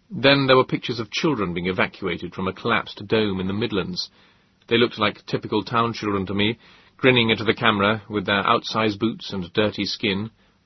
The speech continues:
waifs, quite helpless in the tide of this war. Now we entered a section of the show entitled, according to a caption, Postscript.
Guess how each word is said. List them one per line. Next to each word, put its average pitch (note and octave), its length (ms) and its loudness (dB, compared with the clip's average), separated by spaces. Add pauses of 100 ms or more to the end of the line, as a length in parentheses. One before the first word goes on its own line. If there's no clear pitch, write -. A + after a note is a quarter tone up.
(120)
waifs, - 440 2 (300)
quite - 200 -4
helpless - 480 -8
in F2+ 60 -8
the F2 80 -6
tide G#2 340 -6
of E2 80 -4
this F2+ 180 -6
war. F#2+ 360 -2 (2250)
Now D3 220 6
we F3 120 4
entered A#2+ 200 0
a A#2 60 -2
section - 360 -6
of G2+ 80 -4
the G#2 40 -6
show G2 240 0
entitled, G2 500 -2 (180)
according E2+ 420 -4
to F#2 80 -6
a F2 60 -6
caption, G2 480 -6 (360)
Postscript. - 720 -4